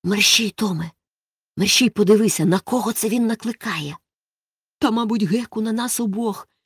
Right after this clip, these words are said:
ми ж зовсім поруч". "Ну, Томе, вважай, що нам капець. І куди я втраплю, це ясно, як божий день.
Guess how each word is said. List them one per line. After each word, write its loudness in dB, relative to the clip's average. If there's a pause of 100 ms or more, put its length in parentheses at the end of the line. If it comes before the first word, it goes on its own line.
(120)
ми 4
ж 4
зовсім 0
поруч". -4 (880)
"Ну, 2
Томе, 2
вважай, -2
що -4
нам 0
капець. -8 (580)
І -10
куди 2
я 2
втраплю, 0
це -4
ясно, -2
як -2
божий 2
день. -2